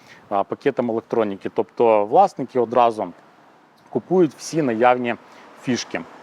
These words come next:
Ще маю вам показати посадку на цих байках. Почнемо з Adventure звичайної версії. Е, по сидінню ми можемо тут бачити, що є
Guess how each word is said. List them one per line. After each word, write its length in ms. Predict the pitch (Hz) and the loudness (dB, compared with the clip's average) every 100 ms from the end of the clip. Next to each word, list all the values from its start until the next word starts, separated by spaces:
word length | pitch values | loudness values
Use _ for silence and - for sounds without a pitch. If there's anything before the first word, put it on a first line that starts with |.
| _ - | _ -12
Ще 200 | - 170 | -2 2
маю 260 | 156 151 | 4 4
вам 180 | 139 131 | 4 0
показати 720 | 117 - 120 127 - 123 117 104 - - | 0 -2 2 2 2 0 2 0 -6 -6
посадку 480 | 127 - 117 - 104 | -2 2 0 0 -8
на 100 | 104 | -8
цих 260 | - 113 | -6 -2
байках. 520 | 123 175 196 160 - 117 - | 2 2 2 -4 -6 -10 -4
Почнемо 460 | 131 - 135 117 | -4 -2 -2 -2
з 420 | 107 107 117 113 95 _ - | -4 -2 2 2 0 _ -6
Adventure 520 | 113 120 131 110 110 | -4 0 0 0 -6
звичайної 640 | 107 110 - 156 185 185 170 | -6 -6 0 2 2 0 2
версії. 520 | 165 160 - 143 123 - - - - - - 139 | 4 2 0 -4 -4 -8 -20 -20 -20 -20 -6 2
Е, 180 | 110 - | 2 2
по 140 | - 156 | 2 2
сидінню 540 | - 139 147 143 131 | 0 -4 0 2 2
ми 120 | 127 | 2
можемо 360 | 135 131 127 123 | 2 0 0 -4
тут 140 | 131 | -4
бачити, 500 | 120 127 - - 120 | 2 2 0 -4 -2
що 200 | 113 - | -2 -2
є 360 | 120 131 123 | 0 4 4